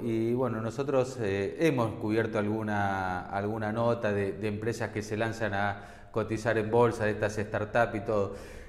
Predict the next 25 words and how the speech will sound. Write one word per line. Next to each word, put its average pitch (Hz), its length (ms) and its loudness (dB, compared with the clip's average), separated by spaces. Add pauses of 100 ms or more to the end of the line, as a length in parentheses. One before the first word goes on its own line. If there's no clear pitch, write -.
(140)
¿Crees 175 320 6
que 117 800 4
el 110 160 0
mercado 120 580 6
de 127 140 6
capitales, 139 880 4
eh, 104 200 2
refleja 139 480 2
un 131 200 -2
poco 147 480 6
la 110 160 2
velocidad 107 540 2
con 131 120 2
la 107 100 2
que 104 120 4
viene 117 260 2
creciendo 110 480 -2
la 101 160 2
bioeconomía 104 720 2
al 110 100 2
ir 117 100 4
apareciendo 104 640 0
estas, 90 640 -4
eh, 87 380 -6
empresas? 104 840 -2